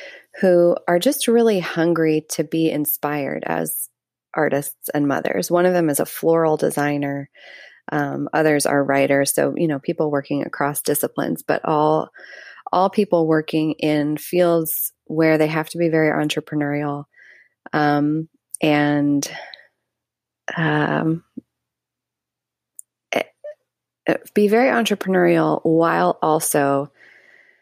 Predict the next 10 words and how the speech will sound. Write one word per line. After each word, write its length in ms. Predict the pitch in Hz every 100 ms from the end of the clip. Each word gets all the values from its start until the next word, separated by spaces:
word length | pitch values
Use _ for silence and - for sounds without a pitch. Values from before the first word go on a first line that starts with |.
| _ _ _ _ _ _ _ -
um, 320 | 160 151 151
protecting 1200 | - 175 170 - 214 202 - - 151 147 147 - -
the 680 | 156 160 156 151 147 147 147 - _
solitude 1040 | - - 156 147 147 - 151 139 139 147 - _ _ _ - _ _ _
and, 680 | 151 147 143 139 143 143 143 - _ _ -
um, 600 | 147 143 139 139 143 160 _ - _ _ _ _ _ _ _ _ _ _ _ _ _ _ _ _ _ _ -
just 240 | 165 -
quiet 580 | - - 156 156 151 -
space 580 | - - 139 139 - - -
where 600 | 147 147 139 139 139